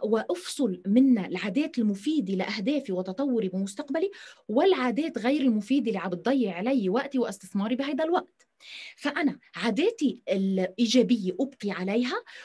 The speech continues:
وبلش ب-، يعني بفتش عن عادات أخرى فيها تخدم بالأول قيمي.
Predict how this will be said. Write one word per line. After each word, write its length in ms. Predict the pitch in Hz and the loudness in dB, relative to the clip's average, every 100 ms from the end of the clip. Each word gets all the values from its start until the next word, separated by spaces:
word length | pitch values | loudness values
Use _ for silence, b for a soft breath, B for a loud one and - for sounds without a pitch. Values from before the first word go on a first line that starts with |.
| B | B
وبلش 1080 | 233 311 453 - - 180 247 494 466 285 226 | 0 0 0 -6 -14 -4 -2 0 0 0 0
ب-، 240 | 180 180 | -4 -6
يعني 300 | 208 196 185 | -6 -2 -4
بفتش 840 | 180 175 - 370 453 _ 214 - - | -6 -12 -6 -6 -6 _ -2 -2 -4
عن 220 | 214 214 | -2 0
عادات 480 | 196 190 285 392 - | 0 0 0 0 -2
أخرى 600 | 349 339 - 202 175 311 - B B B | -2 -2 -6 -4 -4 -6 -12 B B B
فيها 500 | - 392 415 208 170 - | 0 2 4 0 -2 -4
تخدم 440 | 302 - 240 208 | -4 -2 0 0
بالأول 720 | 185 220 220 220 285 247 196 | 2 0 0 0 2 4 2
قيمي. 500 | 185 240 214 190 247 | 0 -2 0 2 2